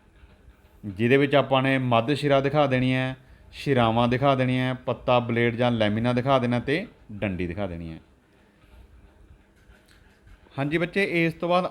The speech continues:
ਅਗਲਾ ਪ੍ਰਸ਼ਨ ਦੇਖੋ, ਫੁੱਲ ਦਾ ਚਿੱਤਰ ਬਣਾਓ ਅਤੇ ਇਸ ਦੇ ਭਾਗਾਂ ਦਾ ਵਰਣਨ ਕਰੋ। ਫੁੱਲ ਕੀ ਹੈ?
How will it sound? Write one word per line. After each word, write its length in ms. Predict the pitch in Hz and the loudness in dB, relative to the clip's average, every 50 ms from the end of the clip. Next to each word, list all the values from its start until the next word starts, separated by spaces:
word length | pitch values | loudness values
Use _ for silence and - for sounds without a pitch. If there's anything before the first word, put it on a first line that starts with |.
| - 151 | -2 -2
ਅਗਲਾ 220 | 147 143 156 160 165 | 0 0 0 0 -2
ਪ੍ਰਸ਼ਨ 340 | 151 147 151 151 156 156 139 | -2 -2 -4 -4 -4 -4 -2
ਦੇਖੋ, 420 | 120 110 - - 131 139 156 - - _ _ _ _ - - - - - | -4 -4 -4 -4 -6 -6 -6 -8 -12 _ _ _ _ -20 -20 -20 -8 -2
ਫੁੱਲ 280 | 151 156 165 175 185 175 | 0 0 0 0 -2 0
ਦਾ 220 | 185 196 196 196 | 2 2 2 2
ਚਿੱਤਰ 520 | 196 - - - 139 - - _ 151 143 | 0 -6 -10 -12 -12 -12 -6 _ -4 -2
ਬਣਾਓ 440 | 143 139 170 175 170 165 170 180 180 - _ _ _ _ _ _ _ _ _ _ - 151 | -2 0 0 0 0 0 -2 -4 -6 -10 _ _ _ _ _ _ _ _ _ _ -4 -4
ਅਤੇ 320 | 165 165 - 190 190 190 - | -4 -2 0 0 0 0 0
ਇਸ 240 | - 160 156 160 151 | 0 0 0 0 0
ਦੇ 140 | 143 160 165 | 0 -2 -4
ਭਾਗਾਂ 440 | 160 165 180 170 151 120 131 127 127 | -2 -2 -2 -2 -2 -2 -2 -2 0
ਦਾ 320 | 127 131 151 190 - - - - - - 131 | 0 0 0 0 -4 -8 -16 -20 -20 -14 -12
ਵਰਣਨ 520 | 123 113 120 135 135 131 135 135 135 127 | -6 0 2 2 2 2 0 -2 -2 -2
ਕਰੋ। 320 | 117 123 101 87 76 69 - - - _ _ _ _ _ - _ _ _ _ _ _ _ _ _ _ _ _ _ - - - | -4 -4 -4 -4 -6 -8 -14 -20 -20 _ _ _ _ _ -20 _ _ _ _ _ _ _ _ _ _ _ _ _ -18 -2 2
ਫੁੱਲ 240 | 165 170 180 190 | 2 2 2 0
ਕੀ 240 | 180 - 190 190 190 | -2 -4 -2 -2 0
ਹੈ? 320 | 196 196 196 202 196 - | 2 2 0 0 -4 -8